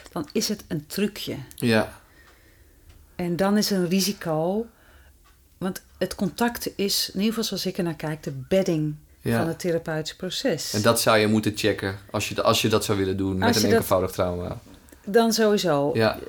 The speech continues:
Speaker 1: Op zich, ook in meervoudig trauma kan het, als je een therapeut hebt die dat
Speaker 2: Ja,
Speaker 1: kan
Speaker 2: ja, ja, ja.
Speaker 1: dragen.
Speaker 2: Ja.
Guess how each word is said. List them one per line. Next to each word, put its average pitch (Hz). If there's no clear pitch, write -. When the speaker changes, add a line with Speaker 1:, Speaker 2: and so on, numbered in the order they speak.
Speaker 1:
Op -
zich, -
ook 233
in 220
meervoudig 240
trauma 175
kan 165
het, 202
als 202
je 208
een 202
therapeut 214
hebt -
die 202
dat 185
Speaker 2:
Ja, 120
Speaker 1:
kan -
Speaker 2:
ja, 90
ja, 110
ja. 117
Speaker 1:
dragen. 220
Speaker 2:
Ja. 110